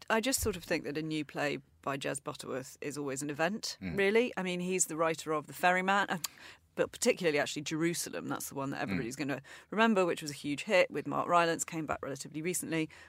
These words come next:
Speaker 1: The Ferryman, as I said, and also The River, which was at the Royal Court with Dominic West. This one is actually based around a group of women, though, specifically, um, sisters who convene at their mother's house in Blackpool, uh, in the very, very hot, dry summer of nineteen seventy-six,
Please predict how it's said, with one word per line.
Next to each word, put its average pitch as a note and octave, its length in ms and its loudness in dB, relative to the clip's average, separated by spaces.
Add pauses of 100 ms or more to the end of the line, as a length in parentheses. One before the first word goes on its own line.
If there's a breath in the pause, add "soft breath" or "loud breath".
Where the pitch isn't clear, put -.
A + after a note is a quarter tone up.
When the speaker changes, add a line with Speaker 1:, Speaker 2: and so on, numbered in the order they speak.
(280 loud breath)
Speaker 1:
The F3+ 60 -6
Ferryman, E3+ 540 4
as D#3 100 0
I D3+ 60 0
said, G3 400 6
and F3 100 0
also E3 260 -2
The D#3 140 -4
River, F#3+ 320 4
which - 220 -2
was - 100 -6
at - 80 -6
the D#3 60 -8
Royal D#3+ 180 4
Court F3 300 -2
with D#3+ 160 -8
Dominic D#3 280 -4
West. F#3+ 520 2 (340 loud breath)
This B3+ 220 6
one D4 120 8
is B3+ 120 4
actually G#3+ 300 2
based F#3+ 300 4
around F#3 440 -2
a F#3+ 80 -2
group F#3 320 -2
of D#3+ 120 -8
women, D#3+ 640 0
though, D#2 320 -2
specifically, C#3+ 720 -4
um, D#3 240 2
sisters E3+ 600 2
who F3+ 160 -2
convene F3 600 -2 (280 loud breath)
at - 160 0
their F3 100 4
mother's E3+ 300 0
house D#3+ 240 -2
in D#3 100 -2
Blackpool, D#3+ 600 0
uh, D3+ 200 4
in D#3+ 200 -6
the E3 80 -2
very, E3 320 4
very D3+ 340 2
hot, - 380 -2
dry D#3 180 2
summer D3 300 -2
of C#3+ 100 -4
nineteen D3 240 -4
seventy-six, C#3+ 680 -2